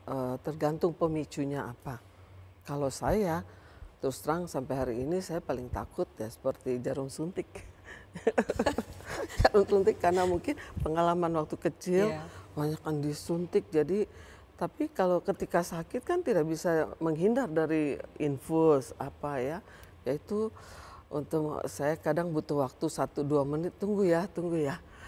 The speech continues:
Speaker 1: Sebentar saya memfokuskan diri atau memberhentikan diri untuk saya, oke, saya siap."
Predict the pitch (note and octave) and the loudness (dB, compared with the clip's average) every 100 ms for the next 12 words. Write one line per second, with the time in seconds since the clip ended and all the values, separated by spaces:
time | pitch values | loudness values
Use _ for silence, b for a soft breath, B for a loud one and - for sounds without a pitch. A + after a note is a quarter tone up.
0 | B B - D3+ D3+ D#3+ E3+ D#3+ E3+ E3 | B B 0 2 2 4 2 2 0 0
1 | D#3 D#3 C#3+ D3+ D3 D#3 - - D3 D3 | 0 0 -2 -2 -2 -4 -6 -4 -2 0
2 | D3 E3+ - - D3+ E3+ D3 C#3+ D3+ C#3+ | 0 0 0 2 0 2 2 0 -2 -2
3 | D#3 G3 B B D#3 D3+ C#3+ C3+ - C#3+ | -2 -4 B B -6 -4 -6 -6 -8 -8
4 | E3 - D3 - D3 C3 | -8 -4 -6 -6 -8 -10